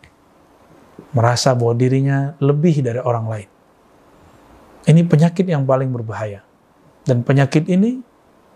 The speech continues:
hampir ada di setiap makhluk-makhluk Allah, terutama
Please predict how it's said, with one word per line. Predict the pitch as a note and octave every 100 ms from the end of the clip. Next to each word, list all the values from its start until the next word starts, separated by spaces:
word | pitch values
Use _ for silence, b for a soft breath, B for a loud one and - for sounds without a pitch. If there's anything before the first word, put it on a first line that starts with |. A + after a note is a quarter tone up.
| _ _ - -
hampir | D#3+ D3+ E3 E3
ada | E3+ F#3
di | D3+
setiap | - D#3 E3
makhluk-makhluk | D#3 - E3 D#3+ A#2 C3+
Allah, | B2 A2+ G2+ - _ _ -
terutama | C3 B2+ C3 B2+ B2+ B2+